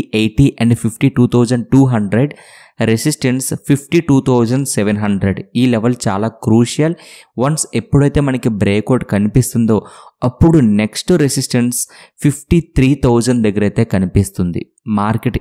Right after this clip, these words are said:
ఇక్కడ చాలా వరకు ట్రై చేసి అక్కడ నుంచి డౌన్ సైడ్ అయితే ఫాల్ అయింది. So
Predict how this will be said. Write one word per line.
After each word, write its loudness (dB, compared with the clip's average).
ఇక్కడ -6
చాలా -4
వరకు 0
ట్రై -2
చేసి -2
అక్కడ -4
నుంచి -2
డౌన్ -2
సైడ్ -2
అయితే 0
ఫాల్ -2
అయింది. -2
So 0